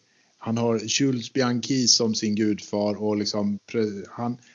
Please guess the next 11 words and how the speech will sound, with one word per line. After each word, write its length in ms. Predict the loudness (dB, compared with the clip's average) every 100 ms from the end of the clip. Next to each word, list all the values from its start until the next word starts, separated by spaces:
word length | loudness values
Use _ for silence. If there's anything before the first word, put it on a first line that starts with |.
| -10
han 340 | -4 -2 -4 -4
tog 360 | -2 -2 -4
på 260 | -4 -2 2
sig, 340 | 2 4 2
i 40 | 4
den 180 | 4 2
intervjun 380 | 0 -2 -2
tog 180 | -2 -2
han 180 | -2 -2
på 200 | -4 -4
sig 260 | -2 -4